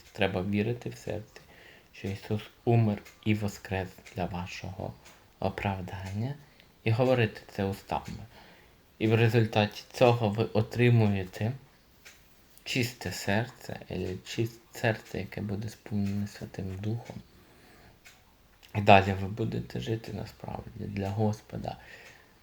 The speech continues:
І це, звісно, буде також боротьба, щоб це серце, е, сохранити, але у вас є залог, це Господь Ісус і Дух Святий, який в результаті увірування буде діяти у вас. Так буде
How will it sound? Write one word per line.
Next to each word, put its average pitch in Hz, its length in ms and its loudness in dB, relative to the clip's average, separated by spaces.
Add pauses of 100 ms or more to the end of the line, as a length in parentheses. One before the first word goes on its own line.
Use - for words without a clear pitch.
І 110 60 -8
це, 104 260 0
звісно, 104 400 2
буде 101 260 4
також 104 400 2
боротьба, 92 500 -4
щоб - 180 -8 (220)
це - 120 -10
серце, 90 580 -4 (280)
е, 98 100 -6 (120)
сохранити, 98 760 -2
але 90 100 -4
у 90 100 -2
вас 95 300 -6
є 95 200 -4 (140)
залог, 104 380 2 (340)
це 98 240 -8
Господь - 540 -8
Ісус 110 340 0 (320)
і 92 60 -8
Дух 101 260 -2
Святий, 101 480 -4
який - 380 -10 (720)
в 98 120 2
результаті 98 800 2
увірування 101 1080 -2
буде 98 340 2
діяти 95 640 0
у 90 120 -6
вас. 90 300 -6 (600)
Так 101 280 2
буде 98 420 -2